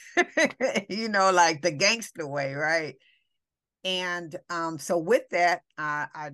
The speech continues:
I still am doing a radio program. I, I'm into my ninth year. I write daily inspirationals that are really just recirculating on, on the web, uh, around the world. I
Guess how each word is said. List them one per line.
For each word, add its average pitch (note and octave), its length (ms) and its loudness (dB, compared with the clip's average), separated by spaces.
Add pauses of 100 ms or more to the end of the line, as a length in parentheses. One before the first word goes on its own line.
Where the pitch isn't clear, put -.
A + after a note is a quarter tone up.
(140)
I C3+ 500 -10
still F3 500 -2
am D3 200 -6
doing D3+ 240 -8
a C3+ 60 -6
radio E3+ 420 -4
program. D#3 640 -6
I, C#3 160 -8 (160)
I'm C#3+ 180 -10
into D3+ 300 -12
my C3+ 180 -6
ninth D3+ 480 -6
year. D3+ 600 -10 (540)
I D3+ 140 -6
write C#3+ 360 -8
daily F3 340 -2
inspirationals D#3 840 -4
that D3+ 200 0
are C#3 80 -2
really E3+ 340 0
just C#3 460 -8
recirculating E3+ 1200 -2 (120)
on, D#3 640 0 (100)
on C#3+ 280 -4
the C#3 80 -6
web, D#3+ 560 0 (160)
uh, C#3 300 -8
around D3+ 460 0
the D#3+ 80 -4
world. D3+ 500 -2 (720)
I D#3+ 920 0